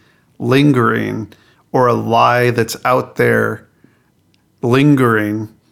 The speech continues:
and then in three episodes we'll find out, and suddenly they'll break up, and it'll be awful. And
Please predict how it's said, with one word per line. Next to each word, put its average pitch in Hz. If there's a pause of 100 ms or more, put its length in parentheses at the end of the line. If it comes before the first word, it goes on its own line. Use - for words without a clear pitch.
(160)
and 120
then 127
in 120
three 135
episodes 123
we'll 123
find 120
out, 127
and 117
suddenly 120
they'll 117
break 113
up, 117
and 113
it'll 113
be 123
awful. 120
And 113